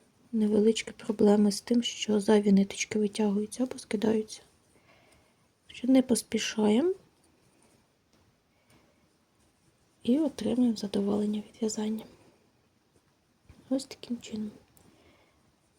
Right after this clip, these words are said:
Ці ягідки ми вже закінчуємо. А ось тут щось цікаве починаємо. В кінці знову те ж саме, з'єднуємося в перший рельєфний стовпчик, сліпою петлею переходимо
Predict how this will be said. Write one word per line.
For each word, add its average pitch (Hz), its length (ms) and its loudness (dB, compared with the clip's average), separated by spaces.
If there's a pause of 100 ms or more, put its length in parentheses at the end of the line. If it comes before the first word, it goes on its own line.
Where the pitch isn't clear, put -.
(840)
Ці - 160 0
ягідки 214 600 2
ми 220 220 8
вже 202 220 4
закінчуємо. 220 1040 0 (1700)
А 226 60 -4
ось 214 360 -4
тут 392 240 -2
щось 285 280 -8
цікаве 269 320 -4
починаємо. 214 640 -4 (800)
В - 120 -20
кінці 254 500 6
знову 196 520 4 (1200)
те 233 180 8
ж 233 120 2
саме, 202 360 4
з'єднуємося 202 680 4
в - 20 -8
перший 233 500 0
рельєфний 285 480 2
стовпчик, - 460 -6
сліпою 220 380 0
петлею 240 400 0
переходимо 226 640 -2